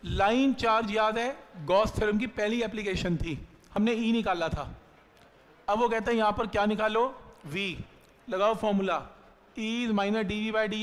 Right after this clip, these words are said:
R, proof नहीं आता, Cross multiply, ई की जगह put कर दें, Limit put कर दें, वन by R, D R की इंटीग्रेशन क्या होती है, log R to the base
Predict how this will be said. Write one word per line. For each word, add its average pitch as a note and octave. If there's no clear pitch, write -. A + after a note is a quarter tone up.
R, A3+
proof G#3+
नहीं A3
आता, A3
Cross F#3+
multiply, A3
ई G#3+
की A3
जगह G#3
put G#3+
कर G#3+
दें, A3+
Limit F#3
put A3
कर G#3+
दें, A3+
वन F#3
by G#3+
R, G#3+
D G3
R G#3
की G#3+
इंटीग्रेशन G#3
क्या G#3
होती G#3
है, A3
log E3
R C#3
to F#3+
the F3
base A3+